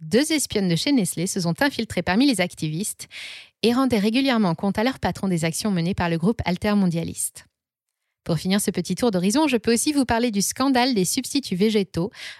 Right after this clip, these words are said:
vendus au Cameroun comme du lait et qui a provoqué la mort d'au moins trois nourrissons en deux mille sept. Ou encore des lasagnes à la viande de cheval en deux mille treize, un moment qui a valu à la marque Buitoni de faire l'objet d'une vague de protestations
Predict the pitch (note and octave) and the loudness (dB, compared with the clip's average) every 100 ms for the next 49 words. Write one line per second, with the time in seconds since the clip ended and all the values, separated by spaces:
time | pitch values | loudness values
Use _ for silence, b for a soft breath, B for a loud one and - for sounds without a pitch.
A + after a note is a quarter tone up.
0 | B G3+ C#4+ C#4 G3+ C4 C4 A3+ F3+ D#3 | B 2 4 4 4 2 4 4 2 0
1 | A#3 D4 G#3+ E3+ - _ F3+ - G3+ - | 0 2 2 0 -4 _ -8 -2 -2 0
2 | G3+ G3 C4 G#3 F#3+ A3+ G#3 G3 G#3+ A3 | -2 -2 -2 0 2 0 0 0 0 -2
3 | - B3+ A#3+ G3 F3 G#3 G3+ F3 E3+ D#3+ | -2 2 4 2 0 -2 0 0 0 -2
4 | - - - - - _ _ _ G3 F3 | -6 -12 -16 -20 -20 _ _ _ 0 2
5 | D#3 A3+ G#3 D#3+ D#3 G3 A3 D#3+ D3+ F3+ | 2 0 0 -2 0 2 2 0 0 0
6 | G3 D#3 - A#3+ F#3+ D#3 E3 D#3 - B3+ | 0 0 -2 0 0 -2 -6 -6 0 2
7 | D#4+ D4 B B A#3+ C4 D4+ F4 B3 A3+ | 0 -2 B B 0 2 2 2 0 2
8 | C#4 D4 G3 F#3+ B3 B3 F#3+ A#3+ - A#3 | 2 2 2 2 0 -2 -6 -6 0 0
9 | B3 G#3+ - F3 F#3+ G#3+ F#3+ E3 D#3+ A3 | 2 0 0 0 0 0 -2 -2 0 0
10 | C4+ G3 F3 - C4 B3 - F3 - A3 | 0 -2 -4 -4 -4 -4 -4 -6 -2 -4